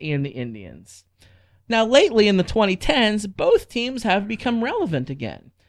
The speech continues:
Both teams are playing well, have had playoffs, playoff runs, but they don't have a rivalry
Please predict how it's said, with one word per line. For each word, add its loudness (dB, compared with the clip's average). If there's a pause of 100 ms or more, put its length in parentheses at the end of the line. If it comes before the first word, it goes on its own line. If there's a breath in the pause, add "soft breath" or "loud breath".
(200)
Both 0
teams -2
are -2
playing 0
well, 2
have 2
had -2
playoffs, -2 (160)
playoff -2
runs, -4 (640 soft breath)
but 0 (420)
they -2
don't -2 (120)
have -4
a -2
rivalry -4